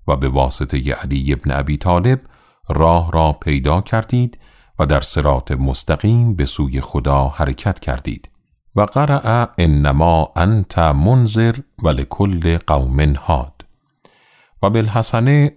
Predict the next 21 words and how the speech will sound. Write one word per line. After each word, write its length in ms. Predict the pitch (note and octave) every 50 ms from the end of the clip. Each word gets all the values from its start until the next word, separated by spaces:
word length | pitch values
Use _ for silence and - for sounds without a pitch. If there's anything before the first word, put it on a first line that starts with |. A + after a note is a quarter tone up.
| _
اعطیتم 720 | G#2 - - - - - - C#3 C3 A#2+ - - A#2 A2 G#2+
الاحسان 1080 | A2 G2+ G2+ - F2 D#2+ D2+ - - - - E2+ D2 C#2 B1+ C2 D#2+ F#2+ G#2+ A2 A#2 - - _ _ _ _ _ _ _ -
و 100 | E2 D2
بالحسین 1000 | C#2 D2+ C#2 C2 C2+ - D2 D2 - - D#2+ D2 C2+ C2 C#2 D#2+ F#2 G2 G2+ G2+
تسعدون 1080 | - - - D2 - - - _ - D2+ C2 F2 G#2 A#2 A2 G#2 G2 F#2+ F#2+ F#2+ G2 G2+ - - _ _ - - _ _ _ -
و 80 | D#2
به 380 | C2+ C2 C#2 C#2 D2 D2 D2 C#2+
تشقون.» 800 | - - - - - - - - - G#2 F#2+ E2 C2+ A#1+ B1 B1+ - _ _ _ _ _ _ _ _ - - _ _ _ _ _ _ _ _ - -
آنگاه 480 | G2 G2 G2 F2+ G#2 A2 A2 G#2+ G2
رسول 400 | G#2 G2 - - - G2+ F#2+ F#2+
خدا 440 | F#2 - - F#2 F2 G#2 A#2+ B2 A#2+
برای 500 | A2 F#2+ F2+ D#2 E2 F2 F2 D#2+ D#2 D2+ - -
استشهاد 640 | D2+ - - - D2 - - - D#2+ D2+ D2 C2+ C#2+
کلام 500 | C#2 - - D#2+ D2 D2 C#2 B1+ B1+ B1+
خود 380 | - - A2 A#2 A#2 A2+ - - - _ _ _ _ -
به 120 | A2 -
آیه 580 | - F#2+ F#2 F2+ F2 A2 C3+ C3 A#2+ A2+ A2 - -
انما 560 | F2 E2 D2+ C#2+ C#2+ D2 C#2+ D2 D2 D2 - -
انت 320 | - D2+ C#2+ C2+ - - D2+
منذر 680 | C#2+ C#2 C#2+ C#2 C2+ B1+ C2+ E2 G2 G#2 G#2 G#2 G#2+
تمسک 640 | - - - - D#2+ C#2+ C#2 - - - - G2+